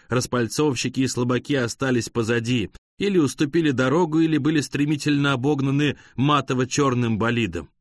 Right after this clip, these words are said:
Семь машин позади, но Изгрина никогда не считал их водителей конкурентами, понимал,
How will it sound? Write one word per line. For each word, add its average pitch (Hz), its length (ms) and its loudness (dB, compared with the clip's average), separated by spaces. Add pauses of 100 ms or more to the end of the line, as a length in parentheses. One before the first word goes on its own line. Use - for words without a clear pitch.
(340)
Семь 123 320 0
машин 123 440 0
позади, 85 400 -4
но 90 160 0
Изгрина 110 380 0
никогда 127 420 -2
не 139 120 0
считал 135 360 -2
их 127 140 -4
водителей 131 420 0
конкурентами, 127 680 -2
понимал, 135 600 -4